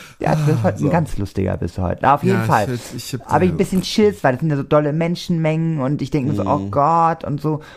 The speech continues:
Speaker 1: Und
Speaker 2: Wo jetzt, bei der Party oder in, in, in Berlin?
Speaker 1: Bei der Pa-, also, naja, bei der, bei der Parade so, ne?
Speaker 2: Bei der Parade,
Speaker 1: Ähm,
Speaker 2: ja.
Speaker 1: weil ich hab schon, schon manche Dinge gehört, dass die meinen, oh, da war aber schon eng und so, ne? Deswegen hab ich ein bisschen Schiss so.
Speaker 2: Mhm.
Speaker 1: Ah, oh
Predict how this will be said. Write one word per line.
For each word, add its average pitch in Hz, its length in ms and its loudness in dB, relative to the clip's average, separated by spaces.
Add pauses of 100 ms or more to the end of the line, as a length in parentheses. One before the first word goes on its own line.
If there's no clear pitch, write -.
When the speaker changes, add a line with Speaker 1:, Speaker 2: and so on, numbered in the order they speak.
(140)
Speaker 1:
Und 180 320 2
Speaker 2:
Wo 117 100 2
jetzt, 104 240 0
bei 101 120 0
der 92 100 0
Party 117 360 -4
oder 147 140 -4
in, 135 100 -4
in, 123 60 -8 (220)
in 117 380 -6
Berlin? 107 100 -6
Speaker 1:
Bei - 100 2
der 131 120 2
Pa-, 135 160 -4
also, 123 220 2
naja, 135 240 4
bei 131 160 2
der, 127 60 0
bei 135 120 2
der 131 80 2
Parade 123 440 2
so, 98 260 -2
ne? 135 280 0
Speaker 2:
Bei 98 60 -10
der 90 80 -6
Parade, 87 380 -4
Speaker 1:
Ähm, 120 300 2
Speaker 2:
ja. - 60 -18 (180)
Speaker 1:
weil 123 140 0
ich 120 80 -2
hab 135 100 -6
schon, 135 120 -2
schon 143 180 0
manche 131 240 0
Dinge 156 240 0
gehört, 156 320 2
dass 135 140 -6
die 135 60 -4
meinen, 135 180 0
oh, 127 160 2 (120)
da 104 200 -8
war 117 140 -2
aber 147 180 0
schon 165 220 -4
eng 156 320 0
und 107 180 0
so, 95 200 0
ne? 131 200 0
Deswegen 135 260 -2
hab 127 80 -2
ich 127 80 -6
ein - 20 -10
bisschen 127 200 -4
Schiss - 260 -2
so. 190 260 -2 (220)
Speaker 2:
Mhm. 113 160 2
Speaker 1:
Ah, 98 600 -2
oh 110 280 2